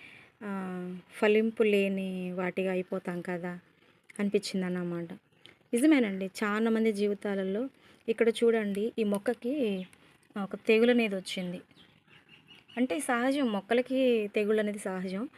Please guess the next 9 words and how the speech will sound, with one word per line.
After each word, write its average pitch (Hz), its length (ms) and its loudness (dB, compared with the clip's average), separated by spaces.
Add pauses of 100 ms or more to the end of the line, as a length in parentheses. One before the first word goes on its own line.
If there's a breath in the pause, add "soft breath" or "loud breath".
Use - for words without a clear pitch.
(320 loud breath)
అలాగే 233 300 6
మనుషులకు 233 540 2
కూడా 240 240 4 (160)
చెడ్డ 196 220 2
అలవాట్లు 220 420 4
అనేది 202 160 0
కూడా 226 120 -2
సహజమనన్నమాట. 180 1080 -4 (520 loud breath)
ఆ 220 80 0